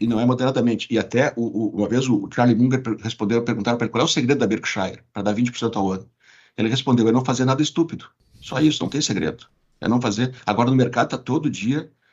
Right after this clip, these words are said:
muita gente fazendo boba-, o que a gente tem que fazer é aproveitar quando alguém faz uma bobagem. Ah,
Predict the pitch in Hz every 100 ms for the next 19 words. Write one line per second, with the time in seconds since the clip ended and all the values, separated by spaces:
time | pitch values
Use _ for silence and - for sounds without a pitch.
0 | _ 101 139 156 117 120 123 156 117 127
1 | 160 - 110 113 104 123 123 104 120 156
2 | 147 120 120 143 127 131 131 131 135 143
3 | 123 95 - _ _ _ - - - -
4 | - - - 101 95 98 92 90 -